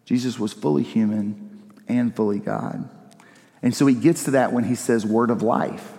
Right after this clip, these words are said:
right? If you know much about the, about John, if you go and read the first part of Go-, of John's gospel, listen to the first three verses. "In the beginning was the Word, and the Word was with God,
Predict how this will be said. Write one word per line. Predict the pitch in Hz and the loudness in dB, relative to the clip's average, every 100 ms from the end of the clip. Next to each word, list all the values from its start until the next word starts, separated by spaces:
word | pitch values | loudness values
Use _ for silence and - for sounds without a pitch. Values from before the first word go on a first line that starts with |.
| - | -4
right? | 110 143 165 - - - - | -2 0 -2 -10 -20 -20 -6
If | 113 110 | -4 2
you | |
know | 127 135 | 4 6
much | 135 135 | 4 4
about | 131 131 110 | 4 4 4
the, | 120 | 0
about | 117 - - 120 120 | -2 -4 0 0 2
John, | 127 131 135 | 2 4 4
if | 120 | 2
you | 113 | 2
go | 127 120 | 2 4
and | 113 | 4
read | 117 127 113 | 4 4 2
the | |
first | 113 - 123 123 - - - - - - _ _ _ | -6 -2 0 0 -2 -12 -18 -20 -20 -20 _ _ _
part | - 113 117 113 | -2 4 4 2
of | - 101 | -4 -2
Go-, | 110 | -2
of | 113 107 | 0 -2
John's | 104 113 110 - | 0 0 0 -2
gospel, | 117 113 113 - - | 0 0 -2 -4 -4
listen | 90 110 120 | -2 -2 0
to | 107 | 0
the | 104 | 0
first | 123 107 - | 0 0 0
three | 107 101 | 0 0
verses. | 107 107 - 92 85 - - - - - - - - _ - | 0 -2 -2 -6 -6 -12 -18 -20 -20 -20 -20 -20 -20 _ 0
"In | 131 | 4
the | 139 | 6
beginning | 127 117 120 139 143 | 4 4 6 6 6
was | 135 117 | 4 4
the | 120 | 2
Word, | 110 110 98 95 - - - - | 4 4 2 -2 -8 -14 -20 -4
and | 107 | 0
the | 107 | 2
Word | 110 120 123 120 | 4 4 4 2
was | 113 110 | 0 0
with | - 117 - | 0 0 -2
God, | 95 - - - | -6 -6 -8 -12